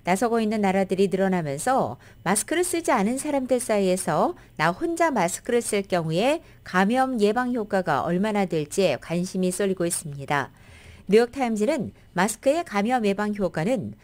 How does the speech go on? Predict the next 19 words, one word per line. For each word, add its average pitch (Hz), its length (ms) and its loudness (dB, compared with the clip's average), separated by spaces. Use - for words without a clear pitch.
모두가 240 340 2
함께 302 320 -6
착용할 233 500 -4
때 214 120 -4
가장 196 400 -4
좋고, 175 640 -2
또 175 180 4
아무도 262 420 -2
마스크를 254 360 -2
쓰지 269 260 -4
않는 220 340 0
상황에서 240 680 -2
홀로 320 320 2
마스크를 185 420 -2
써도 208 520 0
효과가 254 480 0
어느 196 200 -4
정도 208 260 -2
있다면서 156 840 -4